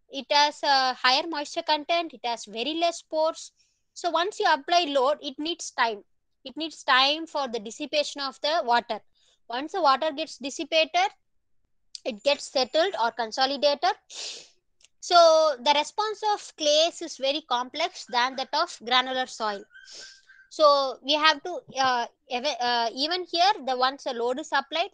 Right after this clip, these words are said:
the water will be squeezed out from the soil, just like your preloading technique, but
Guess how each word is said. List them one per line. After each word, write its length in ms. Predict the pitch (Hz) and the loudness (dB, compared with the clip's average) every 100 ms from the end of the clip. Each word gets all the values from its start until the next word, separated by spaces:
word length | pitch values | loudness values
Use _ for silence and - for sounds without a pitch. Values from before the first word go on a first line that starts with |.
| - | -8
the 80 | 247 | -2
water 340 | 240 247 285 | 0 0 -2
will 100 | 269 | -6
be 120 | 277 | -8
squeezed 540 | - - 269 302 - 339 | -12 -10 -6 -6 -4 0
out 200 | 330 330 | 0 -2
from 280 | 294 277 | -8 -6
the 80 | 285 | -8
soil, 340 | - 285 277 339 415 _ _ _ _ _ _ _ _ _ - 233 226 | -2 0 0 -4 -12 _ _ _ _ _ _ _ _ _ -14 -8 -2
just 200 | 269 330 | -2 0
like 240 | 294 254 | -2 0
your 160 | 311 370 - - | 0 0 -4 -6
preloading 500 | 294 277 262 311 370 | -2 0 0 -2 -6
technique, 380 | 254 - 359 - _ - - - - - | -8 -4 -6 -6 _ -16 -14 -14 -16 0
but 240 | 311 349 | 2 2